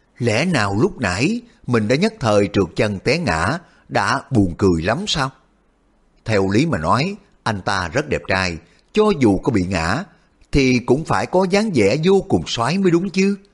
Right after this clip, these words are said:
"Đừng có gọi tên tôi, về sau coi như tôi và anh không quen biết." Tăng Tư Tuệ vừa cười lớn vừa nói, cô mới cầm bó hoa anh ta tặng ném xuống đất. "Anh á,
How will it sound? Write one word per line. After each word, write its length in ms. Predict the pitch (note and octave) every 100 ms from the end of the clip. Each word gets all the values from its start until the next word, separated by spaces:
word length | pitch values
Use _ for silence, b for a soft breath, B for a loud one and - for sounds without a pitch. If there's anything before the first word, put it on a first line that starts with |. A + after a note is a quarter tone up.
| _ _ _ _ _ _ -
"Đừng 220 | G#2+ E2
có 100 | A#2+
gọi 200 | F#2+ E2+
tên 240 | A2 F#2+
tôi, 280 | G2+ G2 F2+ D#2 b b b
về 220 | B2 C3 A#2+
sau 460 | - C3 C3 B2 -
coi 120 | C#3 B2
như 120 | A#2+
tôi 240 | B2+ A#2+ G2
và 100 | F2
anh 240 | G#2+ G2+ -
không 300 | - A#2+ F#2
quen 180 | F#2 F2+
biết." 240 | G2+ D3+ - _ _ _ _ _ _ _
Tăng 240 | - E3 D#3 E3
Tư 140 | D#3+
Tuệ 340 | C#3 E2+ F2 A2 - A2+
vừa 200 | B2 G#2+ -
cười 160 | G2+
lớn 300 | F2+ F#2+ F3
vừa 140 | C#3 E2
nói, 340 | F2+ G#2+ E3 - b b _
cô 180 | F3+ D#3
mới 120 | D3
cầm 260 | B2+ E2 D2+
bó 140 | A2
hoa 360 | B2+ A2+ G#2 G2+
anh 200 | - A2+
ta 120 | G2+ G#2
tặng 360 | - E2 F2 -
ném 260 | F#2+ F#2+ A2
xuống 180 | A#2+ G#2+
đất. 160 | A2 - _ _ _ _ _ _ _ _
"Anh 240 | A2+ A#2+ B2+
á, 140 | D3